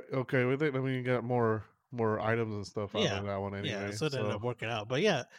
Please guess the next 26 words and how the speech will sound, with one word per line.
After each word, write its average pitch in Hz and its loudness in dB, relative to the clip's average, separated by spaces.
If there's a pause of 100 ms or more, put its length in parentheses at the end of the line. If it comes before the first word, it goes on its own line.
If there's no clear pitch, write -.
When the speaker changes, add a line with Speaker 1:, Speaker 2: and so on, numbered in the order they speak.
(360)
Speaker 2:
you're 202 4
right, 202 6
yeah, 180 6
a - 2
lot 202 8
of 185 4
the, 143 4
the 143 -2
small 233 2
percentage 165 4
of 143 -4
'em 135 -2
are 123 0
toxic. 123 -4
We 117 -4
hear 151 0
'em 131 -2
the 117 -6
most. 101 -4
Speaker 1:
Yeah. 107 -2 (520)
Speaker 2:
And, 135 0
like, 135 0 (460)
it's 190 4
just, 262 0
what, 190 6
uh, - -6